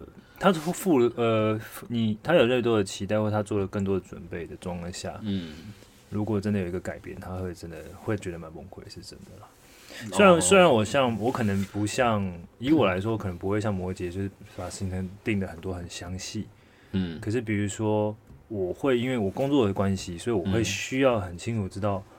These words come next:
Speaker 1: 我等一下是什么行程，是什么行程，因为我要避免我的工作彼此撞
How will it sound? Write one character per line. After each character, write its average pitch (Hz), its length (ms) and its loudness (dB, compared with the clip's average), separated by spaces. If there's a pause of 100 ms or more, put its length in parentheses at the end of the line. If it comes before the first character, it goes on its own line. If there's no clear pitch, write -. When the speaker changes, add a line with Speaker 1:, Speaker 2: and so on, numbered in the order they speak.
(420)
Speaker 1:
我 87 140 -8 (160)
等 95 160 -6
一 95 60 -4
下 113 120 2
是 104 100 -2
什 95 120 -4
么 80 120 -12
行 82 220 -14
程， 85 200 -14
是 95 60 -6
什 90 100 -10
么 85 80 -10
行 87 80 -10
程， 95 100 -4
因 131 60 -2
为 151 60 2
我 117 100 4
要 113 80 4
避 131 180 0
免 98 140 2
我 80 80 -10
的 - 60 -12
工 117 200 -4
作 117 120 0
彼 90 160 -8
此 - 140 -16
撞 87 160 -8